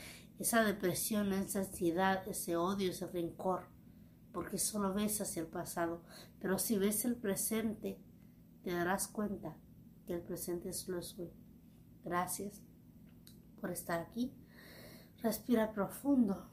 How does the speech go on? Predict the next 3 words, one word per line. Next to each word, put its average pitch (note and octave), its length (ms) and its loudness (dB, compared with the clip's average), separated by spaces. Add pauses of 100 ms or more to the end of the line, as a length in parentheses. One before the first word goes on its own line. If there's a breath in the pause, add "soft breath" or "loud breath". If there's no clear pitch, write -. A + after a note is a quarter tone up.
(2000 loud breath)
Y G3+ 140 6
ahora, G3+ 580 4 (1300)
permítete F#3+ 1040 2